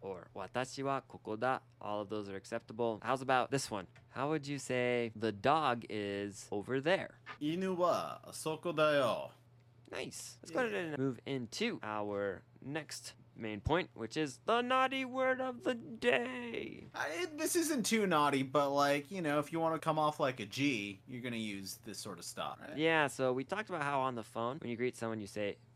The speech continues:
Speaker 1: "Moshi moshi." However, let's say that you, you know, wanted to use some other more casual greetings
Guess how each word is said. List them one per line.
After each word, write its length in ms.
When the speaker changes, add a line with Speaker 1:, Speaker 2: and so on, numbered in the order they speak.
Speaker 1:
"Moshi 180
moshi." 320
However, 520
let's 140
say 200
that 240
you, 400
you 80
know, 80
wanted 280
to 100
use 100
some 220
other 260
more 200
casual 380
greetings 560